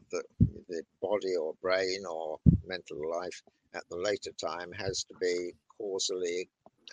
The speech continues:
uh, has to be caused in part by the mental life or brain or body at the earlier time. Um, but, um, it's the degree, but, I mean, causation is not going to be enough, is it?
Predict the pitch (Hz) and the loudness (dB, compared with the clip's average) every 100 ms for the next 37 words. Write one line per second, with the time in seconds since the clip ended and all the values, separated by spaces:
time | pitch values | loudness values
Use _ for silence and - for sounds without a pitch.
0 | - 92 - - _ - _ _ 98 - | -14 -12 -14 -20 _ -20 _ _ -10 -10
1 | - 85 78 - 139 110 87 - 71 73 | -6 -8 -6 0 2 2 -2 -6 -10 -12
2 | - 71 52 - - 82 - - 113 - | -10 -10 -10 -16 -14 -14 -14 -14 -14 -10
3 | 78 - - 73 71 - - - - _ | -12 -12 -20 -20 -18 -18 -18 -18 -20 _
4 | _ - - _ _ 87 85 87 85 - | _ -20 -20 _ _ -12 -12 -12 -18 -10
5 | 82 80 - - 87 90 - - - 127 | -10 -10 -14 -8 -8 -8 -14 -10 0 0
6 | 85 - - _ _ _ - 101 107 107 | 0 -8 -20 _ _ _ -6 -2 -2 -4
7 | 98 _ 95 107 107 - 104 104 104 104 | -14 _ -4 -2 -2 -4 -4 -2 -4 -10
8 | - _ - 67 101 - - - 101 101 | -18 _ -18 -8 -8 -4 -4 -2 -2 -4
9 | 87 90 - - 110 139 147 113 82 - | -6 -12 -14 -8 0 2 2 0 -8 -16
10 | _ - - 90 - 98 87 - - 98 | _ -20 -8 0 0 0 -12 -14 -12 -4
11 | 95 113 127 - 80 85 85 95 90 - | -2 2 2 0 -8 -10 -10 -10 -12 -10
12 | 90 82 80 82 78 92 117 - 101 87 | -10 -10 -14 -8 -6 -2 -4 -4 -12 -8
13 | 69 - | -10 -8